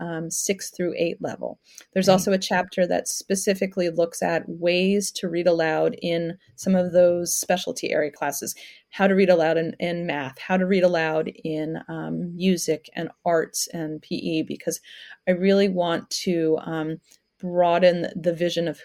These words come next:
Speaker 1: who reads aloud and what is read aloud. And then there's tons of resources in the appendix. Anytime you write a book that includes titles, by the time it comes out,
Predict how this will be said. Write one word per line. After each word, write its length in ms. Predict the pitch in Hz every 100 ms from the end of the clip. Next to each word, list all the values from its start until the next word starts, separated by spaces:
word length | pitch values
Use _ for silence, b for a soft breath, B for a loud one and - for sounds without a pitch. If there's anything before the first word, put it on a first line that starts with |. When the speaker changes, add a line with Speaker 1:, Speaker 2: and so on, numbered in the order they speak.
| -
Speaker 1:
who 240 | 233 214
reads 320 | 196 196 190
aloud 640 | 185 170 165 160 160 160 -
and 180 | 160 156 156 170
what 440 | 170 165 - - - _
is 420 | 156 151 147 147 -
read 240 | 160 147
aloud. 540 | - - - - - - B B B B -
And 140 | 185
then 120 | 190 196
there's 180 | 190
tons 240 | - 220 233
of 140 | 220
resources 520 | 220 233 233 254 240
in 140 | 247 240
the 180 | 240 233
appendix. 640 | 226 - 180 175 226 - -
Anytime 440 | 202 214 220 208
you 360 | 196 190 180 - _ 226
write 320 | 170 190 196
a 40 |
book 260 | 196 196 -
that 180 | 180 -
includes 600 | 185 - 202 202 190 -
titles, 600 | - 233 277 294 277 - B B -
by 80 | 185
the 80 |
time 220 | 190 196 202
it 80 |
comes 240 | - 202 202
out, 300 | 233 311